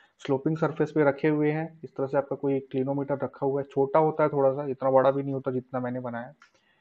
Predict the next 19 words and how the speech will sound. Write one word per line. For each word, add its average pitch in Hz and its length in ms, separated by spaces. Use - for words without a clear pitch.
हम 131 120
क्या 147 140
कर 151 120
रहे 156 100
हैं, 151 60
इसको 156 200
यहाँ 135 240
से 147 140
ऐसा 139 220
साइड 120 320
कर 120 140
रहे 113 140
हैं, 113 80
ठीक 131 140
है, - 280
क्या 127 120
कर 139 200
रहे 151 120
हैं, 180 240